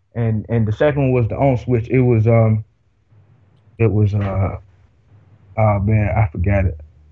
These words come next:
I'm, I'm so ashamed of myself. It was, uh, <clears throat> Soldiers United for Cash. There you go.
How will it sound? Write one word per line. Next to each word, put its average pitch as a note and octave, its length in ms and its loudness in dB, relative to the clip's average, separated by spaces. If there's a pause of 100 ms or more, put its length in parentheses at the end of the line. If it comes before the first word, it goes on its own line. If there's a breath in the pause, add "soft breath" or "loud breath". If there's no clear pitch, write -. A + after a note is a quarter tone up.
(120)
I'm, A2+ 140 2
I'm G2+ 280 0 (140)
so F#2+ 160 -4
ashamed F#2 460 -4
of F#2 60 0
myself. F#2 600 -2 (760)
It A2 100 4
was, A2 200 6
uh, A2 220 6 (220)
<clears throat> E3+ 100 -2 (100)
Soldiers F3+ 460 0
United C#3 400 0
for C3 60 -6
Cash. G#2+ 440 -10
There C#3+ 160 2
you C3+ 80 2
go. A2+ 240 -2